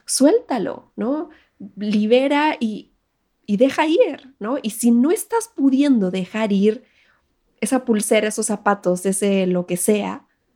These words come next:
trabaja en tu interior para que encuentres esa fuerza y lo puedas hacer,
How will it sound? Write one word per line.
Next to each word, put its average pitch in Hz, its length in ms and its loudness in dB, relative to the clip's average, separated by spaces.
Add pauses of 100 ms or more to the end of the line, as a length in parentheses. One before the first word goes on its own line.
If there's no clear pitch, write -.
(1200)
trabaja 254 460 0
en 220 100 4
tu 208 100 -4
interior 190 720 -4 (420)
para 208 240 -2
que - 100 0
encuentres 254 600 0
esa 226 220 -4
fuerza 220 600 -6 (720)
y 185 140 0
lo 190 180 2
puedas 302 460 0
hacer, 277 500 -6